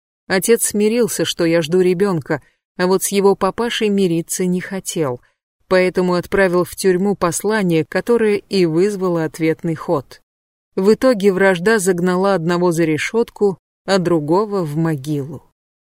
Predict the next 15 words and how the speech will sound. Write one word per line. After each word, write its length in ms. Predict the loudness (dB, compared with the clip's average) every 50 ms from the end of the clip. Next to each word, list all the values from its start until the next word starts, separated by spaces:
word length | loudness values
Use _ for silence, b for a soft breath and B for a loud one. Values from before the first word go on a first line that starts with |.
| _ _
Когда 360 | -2 0 0 0 0 0 0
отец 380 | -2 -2 -2 -2 -2 -2 -2 -2
умер, 300 | 0 0 0 0 0 -2
Сьерре 480 | -4 -6 -4 0 0 2 2 2 0
было 320 | 2 2 2 2 4 2 0
всего 300 | -2 -4 -4 -2 -2 -2
несколько 580 | -2 -2 -2 -4 -4 -4 -6 -6 -4 -4 -4
месяцев 720 | -4 -2 -2 -2 -2 -4 -6 -8 -8 -8 -8 -10 -6 -6
от 160 | -6 -6 -4 -6
роду. 320 | -6 -4 -4 -6 -6 b b b b b b _ _ _ _ _ _ 0
«У 100 | 2 4
неё 420 | 4 4 2 2 2 2 2 2
глаза 480 | 2 2 4 4 4 4 2 2 0 0
твоей 460 | 0 0 0 2 2 2 2 2 2
матери», 720 | 2 0 0 -2 -4 -4 -4 -4 -4 -4 -4 -4 -8